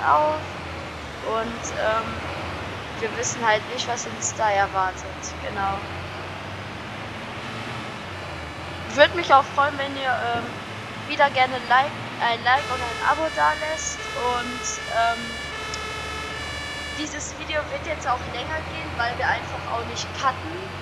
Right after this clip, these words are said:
Und, äh, deswegen wird das jetzt auch ein bisschen länger gehen. Aber, ähm, ich erzähle euch halt dann immer wieder was,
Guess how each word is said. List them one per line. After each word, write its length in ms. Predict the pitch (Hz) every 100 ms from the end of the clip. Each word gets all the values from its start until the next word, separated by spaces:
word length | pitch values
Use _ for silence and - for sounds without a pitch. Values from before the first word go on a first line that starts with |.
| - -
Und, 400 | 240 240 240 - 233
äh, 200 | 226 233 214
deswegen 640 | 233 240 - - 240 247 233 -
wird 140 | 226 220 196
das 160 | 202
jetzt 160 | 226 208
auch 160 | - 214
ein 160 | -
bisschen 240 | - - -
länger 260 | 208 240 240 233
gehen. 320 | 247 254 254 269 - - - -
Aber, 480 | - 220 214 214 208 208 214
ähm, 160 | 214 208 - 214 - - - - -
ich 60 |
erzähle 400 | 247 240 - 285
euch 160 | 269 269
halt 160 | 233 220
dann 160 | 226 220
immer 160 | 233 220
wieder 160 | 220 220 214
was, 240 | 254 302